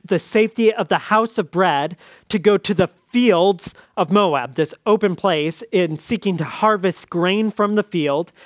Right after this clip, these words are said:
and that's a theme that's gonna show up later in Ruth, this going into the field. Well, they're going into the field of Moab, hoping to circumvent God's judgment on Israel to find bread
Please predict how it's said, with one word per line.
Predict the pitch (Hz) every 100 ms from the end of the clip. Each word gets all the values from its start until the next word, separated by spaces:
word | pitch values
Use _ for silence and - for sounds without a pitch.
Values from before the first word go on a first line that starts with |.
| - -
and | 170
that's | 180 -
a | 165
theme | - 202 214
that's | 190 -
gonna | 185
show | 151 196 190
up | 175
later | 175 190 190
in | 160
Ruth, | 160 165 151 151
this | 156 -
going | 170 170 185
into | 185 -
the | 175
field. | - 196 185 123 151 _ - _ -
Well, | 180
they're | 214 240
going | 233 226 214
into | 196
the | 190 196
field | 214 190
of | 165 135
Moab, | 180 196 160 135 147 - _ _ -
hoping | 226 247 220 185 185 185 _ _
to | - 196
circumvent | - - 233 - 214 190 180 170 190
God's | 185 170 - -
judgment | 190 202 185 196 190
on | 180 170 -
Israel | 185 156 143 131 147 147 - _ _
to | -
find | - 165 151 147 135 -
bread | 160 180